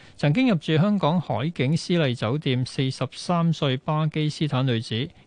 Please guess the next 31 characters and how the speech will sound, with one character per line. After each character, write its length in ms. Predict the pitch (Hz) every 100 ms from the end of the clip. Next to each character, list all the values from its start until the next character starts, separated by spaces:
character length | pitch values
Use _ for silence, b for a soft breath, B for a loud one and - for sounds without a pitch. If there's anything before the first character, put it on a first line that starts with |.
| -
九 160 | 107
名 300 | 151 151 95 -
密 140 | 135 123
切 180 | - 139
接 180 | - 143
觸 180 | 175
者 280 | 160 - 120 165
全 280 | - 107
部 160 | 113 123
確 240 | - 139 131
診， 400 | - 113 147 165 B B B B -
有 140 | 135
確 180 | 156 143
診 240 | - 139
同 80 | 147
埋 180 | 107 107
初 160 | 165
步 140 | 151 135
陽 180 | 107 104
性 200 | 143 127
患 200 | 120 120
者 200 | 123 143
居 460 | - - 170 165
住 280 | 151 131 120
嘅 60 | 131
香 140 | 160
港 200 | 151 156
仔 340 | 147 123 151 185 B B
嘉 180 | - 170
隆 240 | 165 110 107
苑 320 | 110 139